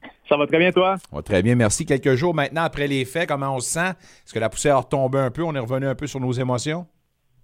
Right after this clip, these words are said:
Speaker 1: Euh, pas tout à fait, pas, pas encore, là. Je pense que ça va prendre quelques temps à digérer la défaite. Euh, mais reste que je, je suis capable de voir que, que ça a été une saison plus que positive.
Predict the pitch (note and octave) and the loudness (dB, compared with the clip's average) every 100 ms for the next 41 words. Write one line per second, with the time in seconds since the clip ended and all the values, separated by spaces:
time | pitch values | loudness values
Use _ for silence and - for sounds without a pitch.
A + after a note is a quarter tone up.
0 | _ _ _ _ _ _ C#3+ D#3+ F3+ F#3 | _ _ _ _ _ _ 0 4 4 6
1 | F#3+ F#3+ F#3+ F#3+ - _ - G3 G#3+ G#3 | 4 2 0 -2 -8 _ -8 -6 -6 -8
2 | - A#3 A3 A3+ G3+ G#3+ G3+ - B3 A#3 | -6 -6 -4 -6 -6 -6 -4 -2 0 0
3 | F3 D3+ G3+ A#3+ A#3 - D3+ - G3 F3+ | 0 0 0 -2 -6 -6 -10 -10 -4 -2
4 | E3 F#3+ F#3 F3 D#3+ E3 F3 F3 E3 D3+ | -2 -6 -8 -10 -6 -4 0 -2 -2 -6
5 | D#3 D#3 E3 D3+ C#3+ D#3 E3 - _ _ | -6 -2 -4 -4 -6 -4 -6 -6 _ _
6 | - B2 C3 C3+ C#3 C#3 C#3 C#3 C#3 C#3 | -16 -8 -4 -2 -2 -2 -6 -12 -14 -18
7 | _ _ _ _ - C#3 D3 F3+ - F3 | _ _ _ _ -6 -2 -2 -4 -6 -4
8 | D#3+ D#3+ D#3 D3+ D#3 - D#3+ - D3 D#3+ | -2 -2 -4 -6 -10 -16 -18 -10 -8 -6
9 | D#3 C#3 C3+ C#3 - C#3+ B2+ B2 B2+ C3+ | -6 -8 -6 -8 -8 -8 -8 -8 -10 -10
10 | B2+ C#3+ C3+ - A#2+ C3 C3 - - B2+ | -10 -10 -10 -8 -6 -4 -6 -10 -14 -14
11 | C3+ C3 _ C3+ C3+ C#3 | -14 -18 _ -6 -4 -4